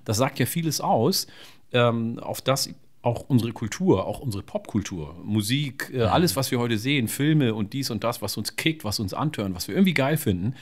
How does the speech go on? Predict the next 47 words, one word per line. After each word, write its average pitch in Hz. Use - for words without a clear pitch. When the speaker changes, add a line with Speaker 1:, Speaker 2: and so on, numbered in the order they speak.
Speaker 2:
Ja. 117
Speaker 1:
hat 139
ja 143
einen 135
Ursprung. 101
Das 90
ist 139
ja 113
nicht -
bupp 165
so 131
entstanden, 120
sondern 104
es 110
entwickelt 117
sich -
Stück -
für 120
Stück 185
irgendwo 135
in 117
einer 107
Subkultur 127
oder 104
Tradition 117
oder 104
Folklore 131
und 113
dann 127
entsteht 135
so -
etwas. -
Und 165
wenn 165
man 147
weiß, 160
wo 131
das 117
herkommt, 151
dann 110
versteht -
man 85
das -
auch. -
Und -
Speaker 2:
Ja. 92
Speaker 1:
deswegen 107